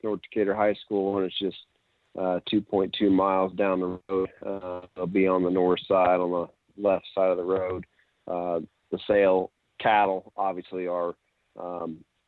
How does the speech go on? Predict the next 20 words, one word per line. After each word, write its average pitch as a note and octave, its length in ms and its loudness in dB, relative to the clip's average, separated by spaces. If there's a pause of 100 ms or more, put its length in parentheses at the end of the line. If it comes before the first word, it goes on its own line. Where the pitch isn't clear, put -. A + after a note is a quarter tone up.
(140)
where F2+ 320 0
we, F2+ 380 0
we G2 140 0
house F#2 280 4
them F2 140 -4
here F#2 180 -2
at D#2+ 60 -4
my F2+ 280 0
house, F2 420 0 (260)
um, F2 260 -2
which F2+ 200 -4
is E2+ 120 -8 (240)
just A#2 340 0
right G2 240 4
around F2+ 300 0
the E2+ 80 -4
corner F#2 480 -4
from F#2 160 -4
there. F2+ 300 0 (580)
Um, E2+ 560 -2